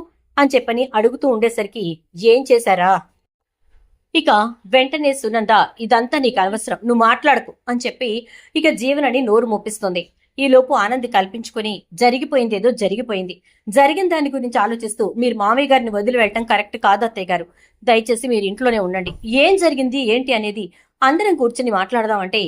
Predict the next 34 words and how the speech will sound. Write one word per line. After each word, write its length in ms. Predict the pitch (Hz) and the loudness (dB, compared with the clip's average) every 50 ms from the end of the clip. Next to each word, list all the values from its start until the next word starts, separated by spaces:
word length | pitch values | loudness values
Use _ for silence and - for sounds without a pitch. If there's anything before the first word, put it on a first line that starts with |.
| 147 | -4
"మాట్లాడటకేమీ 800 | 190 214 233 254 262 - 330 330 330 330 285 285 226 214 226 247 240 | -2 0 0 0 0 0 -2 -2 0 -2 -4 -2 -2 -4 -2 -2 -4
లేదు 260 | 196 185 202 214 214 | -4 -4 -2 0 0
ఆనంది, 320 | 202 190 190 185 170 175 185 - _ _ - _ _ _ - | 0 0 0 -2 -4 -6 -6 -8 _ _ -20 _ _ _ 0
అదే 240 | - 202 208 277 269 | 2 4 6 6 4
తప్పు 260 | 262 254 214 220 - | 4 4 0 0 0
నీ 120 | 285 254 214 | 0 2 2
భర్త 260 | 180 190 190 190 285 285 285 | 2 2 0 0 -2 2 2
చేసుంటే 440 | 233 240 247 262 240 214 220 240 196 185 202 _ _ _ _ _ - | 2 2 2 0 -4 -2 0 -2 -2 -2 -8 _ _ _ _ _ -4
నీకు 300 | - 294 339 392 392 359 | 2 2 4 4 4 4
ఆ 40 | 269 | 4
బాధ 260 | 220 214 214 220 247 285 277 - | 4 6 4 4 4 2 2 0
తెలిసేది. 380 | 190 202 214 - - 190 175 - - _ - | -4 -4 -2 -2 -4 -4 -4 -6 -14 _ 0
పొద్దున్న 340 | - 262 247 240 370 359 302 | 2 2 4 6 4 4 4
తనని 320 | 285 - 254 247 247 233 | 2 2 0 0 0 -2
తిట్టావే, 480 | 240 226 214 220 - 254 214 208 226 208 165 - - _ _ _ - | -2 -2 -2 2 2 2 4 4 2 2 0 -4 -12 _ _ _ 0
అదే 220 | 240 233 240 320 359 | 2 2 4 2 2
పరిస్థితుల్లో 600 | - 294 262 285 285 - 269 196 - 233 233 254 | 4 2 2 2 0 -6 -4 -2 0 4 4 4
నేనున్నాను, 560 | 269 240 208 220 269 269 254 208 190 180 165 160 _ - 240 | 4 4 2 2 2 2 0 0 -2 -2 -4 -8 _ -12 -12
ఇప్పుడు 220 | 262 240 294 233 | -8 -6 -2 0
నన్నేం 320 | 240 226 220 240 302 349 339 320 | 0 2 2 2 2 0 0 -2
చేయమంటావు?" 420 | 320 277 247 226 220 - 175 170 _ _ _ _ _ _ - | -2 -2 0 0 0 0 0 -2 _ _ _ _ _ _ 0
అని 200 | 285 285 285 262 220 | 0 2 2 2 0
అంటే, 260 | 202 208 208 240 226 190 190 190 _ _ _ | -2 -2 -2 -2 -2 -4 -4 -10 _ _ _
"చూడండి 360 | - - 294 285 277 254 226 | -8 -4 -2 0 0 2 0
అత్తయ్య 260 | 196 190 - 208 196 208 | 0 -2 -2 -2 -2 -2
గారు, 160 | 196 190 226 269 - _ - - | -2 -2 -4 -10 -14 _ -6 -6
అక్కడ 260 | 202 - - 302 277 | -4 -2 -2 -2 -2
తన 220 | 269 - 208 202 | 0 0 0 0
పరిస్థితి 440 | 208 - 226 240 233 233 277 269 220 | 2 0 -2 -2 -4 -8 -10 -10 -6
వేరు, 220 | 185 190 180 185 185 _ _ _ _ _ _ - | -6 -4 -6 -6 -8 _ _ _ _ _ _ -4
ఇక్కడ 220 | - 339 330 415 415 | -4 -2 0 0 0
మీ 180 | 359 240 214 240 262 | 0 0 -2 -2 2
పరిస్థితి 440 | 277 269 277 302 294 - - - | 2 2 2 0 -2 -8 -10 -6
వేరు. 220 | 196 202 196 190 | -4 -2 -2 -4